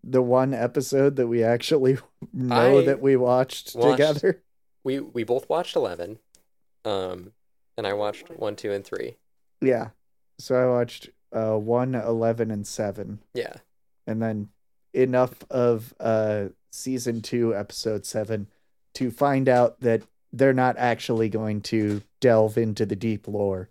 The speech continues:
Speaker 2: Lol.
Speaker 1: They were just using it as a MacGuffin to be like, "Oh, well, there's these crystals that fell off the comet." And i-, it's also fucking wild 'cause they find this crystal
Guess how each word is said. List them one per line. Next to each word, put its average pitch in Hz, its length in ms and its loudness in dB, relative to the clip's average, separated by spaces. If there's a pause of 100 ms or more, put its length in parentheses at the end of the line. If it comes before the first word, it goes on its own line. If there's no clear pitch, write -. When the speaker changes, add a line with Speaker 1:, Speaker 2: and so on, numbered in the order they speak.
(120)
Speaker 2:
Lol. 87 380 -16
Speaker 1:
They 117 120 4
were 113 140 2
just 117 300 0
using 123 460 2
it 113 220 4
as 110 540 0
a 107 400 0 (160)
MacGuffin 110 720 0
to 117 100 -4
be 107 220 -4
like, 104 360 -2 (360)
"Oh, 180 240 8
well, 165 320 8
there's 147 380 4 (420)
these 139 280 2
crystals 151 720 6
that - 200 -2
fell 143 240 8
off 143 260 6
the 120 80 -6
comet." 139 640 4 (400)
And 127 480 4 (160)
i-, 156 160 -8
it's 202 240 6
also 185 460 4 (180)
fucking 123 440 2
wild 120 640 4
'cause 120 360 -2 (600)
they 151 140 6
find 185 360 4
this 151 140 2
crystal 147 600 4